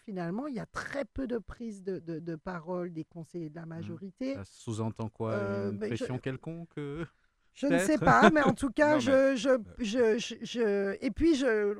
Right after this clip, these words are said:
Speaker 1: au dernier conseil municipal, je faisais remarquer à, à, à Claudie, j'ai l'impression que c'est un groupe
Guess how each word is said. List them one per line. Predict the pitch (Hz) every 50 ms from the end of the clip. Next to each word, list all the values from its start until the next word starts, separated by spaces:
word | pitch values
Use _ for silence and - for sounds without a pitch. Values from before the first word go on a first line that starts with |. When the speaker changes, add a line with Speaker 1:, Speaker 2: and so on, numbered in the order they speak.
| 208 -
Speaker 1:
au | - 226 208
dernier | 175 247 277 277 277 269 269 277 233
conseil | - 254 254 247 - - 233 208 190 196 196
municipal, | 196 196 190 196 196 175 - - 196 - 226 262 330 311
je | 220 220
faisais | 190 - 208 190 180 180 175 180 185 185 175 170 _
remarquer | 180 185 180 180 180 175 170 165 _ _ 180 165 170 170 165 165 165 _
à, | - 147
à, | 151 156 151 _ _ 156 151
à | 147 _ _
Claudie, | - 185 165 175 180 233 269 285
j'ai | 240 202 196
l'impression | 185 185 165 - 214 202 - 247 269 254
que | - 202 185 175
c'est | - - 202
un | 175 180 180
groupe | 180 185 214 240 -